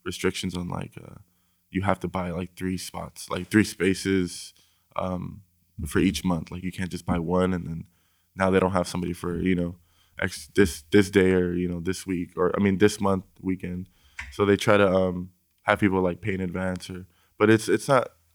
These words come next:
I don't think it's crazy hard. You just have to have the inventory for it,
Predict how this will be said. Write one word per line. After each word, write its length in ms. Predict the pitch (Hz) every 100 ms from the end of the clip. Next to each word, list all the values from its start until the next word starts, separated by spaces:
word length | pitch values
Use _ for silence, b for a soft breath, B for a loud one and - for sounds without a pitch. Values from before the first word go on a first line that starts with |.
| -
I 60 |
don't 100 | 107
think 120 | 107 101
it's 100 | -
crazy 220 | 101 95
hard. 180 | 98 98
You 60 | 101
just 160 | 110
have 100 | 110
to 80 | 110
have 180 | 113 107
the 220 | 104 98
inventory 440 | 101 113 107 95 90
for 200 | -
it, 100 | 87